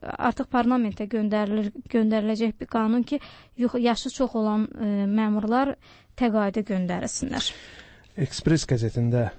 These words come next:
Speaker 2: bir maraqlı yazı var. Min on iki məktəbdən heç bir məzun tələbi ola bilməyib. Bunu Təhsil naziri Misir Mərdanov deyib. Nazir onu da deyib ki, qəbul imtahanlarında dörd min səkkiz yüz orta məktəbdən,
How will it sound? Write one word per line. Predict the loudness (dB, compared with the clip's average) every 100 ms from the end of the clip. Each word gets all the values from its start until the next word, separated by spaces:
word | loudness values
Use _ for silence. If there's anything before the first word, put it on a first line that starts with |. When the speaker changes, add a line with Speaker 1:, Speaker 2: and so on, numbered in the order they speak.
| -10 -6
Speaker 2:
bir | -6 -6 -16 -4
maraqlı | 0 0 0 2
yazı | 2 2 2
var. | 2 2
Min | 2 2 0 0
on | 2 2
iki | 0 0
məktəbdən | 0 0 0 -2 2 0
heç | 2 -2 -2
bir | -2
məzun | 0 2 2 2 0
tələbi | 0 0 2 2
ola | 2 2 0
bilməyib. | -2 -2 -4 -6 -2
Bunu | 0 0 -4 -16 -6
Təhsil | -2 0 2
naziri | 2 2 2 0 0 -4 _ -8
Misir | -2 0 2
Mərdanov | 2 2 2 0 -2
deyib. | 2 2 0 -8 -20 _ -4
Nazir | -2 0 2
onu | 2
da | 0
deyib | 0 0 0
ki, | -2
qəbul | 2 2 2 0
imtahanlarında | 2 2 2 2 2 0 2
dörd | 2 2 0
min | -4 -2
səkkiz | -4 -4 -6 -2
yüz |
orta | -2 0 -2
məktəbdən, | -2 -2 -2 0 2 0